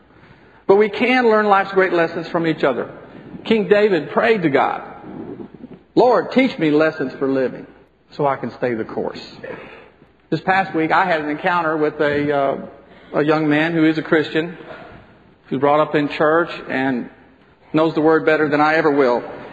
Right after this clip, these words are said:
But he was struggling with rage and anger over a broken business relationship. And it so happens that I felt very qualified to help him with this problem because I've had some similar experiences in my life.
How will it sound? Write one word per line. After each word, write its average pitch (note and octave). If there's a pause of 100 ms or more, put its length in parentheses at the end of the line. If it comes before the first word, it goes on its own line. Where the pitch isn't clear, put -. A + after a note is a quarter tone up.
(120)
But E3
he A#3
was A3
struggling G3
with C3+
rage D#3+
and C#3
anger D3 (1120)
over C#3+
a B2+
broken D#3
business D3
relationship. B2+ (800)
And F3
it G3+
so A#3
happens A#3+
that G3+
I C4
felt A3
very G#3+
qualified G#3+
to F#3+
help A3
him D#3+ (400)
with E3
this F3
problem F3+
because C#3+
I've C#3+
had D3 (460)
some D#3
similar E3
experiences D#3
in D3
my D#3
life. F#3+